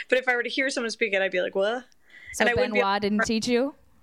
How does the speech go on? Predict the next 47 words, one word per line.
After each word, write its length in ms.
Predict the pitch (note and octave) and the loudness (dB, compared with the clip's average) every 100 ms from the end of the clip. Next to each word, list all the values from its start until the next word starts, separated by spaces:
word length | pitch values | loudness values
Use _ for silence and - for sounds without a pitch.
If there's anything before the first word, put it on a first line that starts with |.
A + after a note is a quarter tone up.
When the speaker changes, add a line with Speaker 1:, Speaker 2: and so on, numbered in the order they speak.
| _ _ _ C#4 | _ _ _ 2
Speaker 1:
Oh, 240 | D4+ D4 | 2 0
no, 180 | C4 B3+ | -2 -2
not 160 | B3 A#3 | 0 0
really, 200 | B3 A#3+ | 0 0
except 280 | F4 C4+ B3+ | -2 -4 -4
for 80 | D#4+ | -6
to 80 | |
pronounce 480 | - F#4 C4+ A3 A#3 | -6 -4 -2 -2 -4
his 140 | D4 C#4+ | -8 -4
name 300 | D#4 G4 F#4+ | -4 -2 -2
properly. 680 | C4 F#3+ - F3 F3 F3 - - | -2 -2 -4 -2 -2 -4 -8 -6
Speaker 2:
But, 340 | A3+ - G#3+ | -4 -2 -2
wait, 200 | A#3+ A3+ | -2 0
so 140 | A3+ A#3 | 0 0
what 180 | A#3 | 2
is 100 | A3+ F3+ | 0 -2
it? 140 | - | 0
What's 240 | G#3 B3+ - - | -2 -2 -8 -8
his 100 | G#3 | -4
last 280 | G3+ F#3 G3+ | 0 0 0
name 140 | B3 B3 | 0 0
again? 320 | B3 B3 B3 _ _ - _ _ - - - A3 F#3 - | 0 -2 -4 _ _ -20 _ _ -20 -18 -12 -10 -10 -2
Speaker 1:
Benoit. 460 | C4+ C#4 C4 F#3 - - - G3+ | 0 0 0 -2 -4 -14 -14 0
Speaker 2:
Benoit. 680 | F#3+ C4 C#4 A#3+ F#3 D3+ - _ _ _ _ - | 2 2 0 2 2 0 -6 _ _ _ _ 0
Speaker 1:
At 160 | C4 | 0
the 100 | D4 | 2
end 200 | C#4 D#4 | 0 0
of 140 | E4+ C#4+ | -2 -2
one 160 | D4 | -2
of 80 | D4 | 0
these 180 | C#4 B3+ | -2 -2
episodes 540 | B3+ C4+ - A#3+ A3+ | -2 -4 -4 -2 -2
that 220 | A3+ G#3+ A3 | -2 -2 -2
we 160 | A3 | -2
had 200 | A3 G3 | 0 -2
in 100 | G#3 | -4
Morocco, 600 | G3 F#3+ F#3+ G#3 A3+ G3+ G3 | -4 -2 0 -2 -2 -4 -4
the, 280 | F#3 G3 | -6 -6
like, 200 | F#3+ G#3 | -2 -2
you 80 | B3+ | 0
know, 80 | D4 | 0
there's, 160 | C#4+ C4 | 0 -2
like, 200 | A3 - | -4 -2
the 100 | G3+ | -4
bloopery 680 | - G3 G3+ - G3+ G3+ G3 | -2 -4 -2 -2 -2 0 0
Speaker 2:
Right. 100 | D#3 | 0
Speaker 1:
end 340 | F#3 G3 F#3+ | -2 -6 -12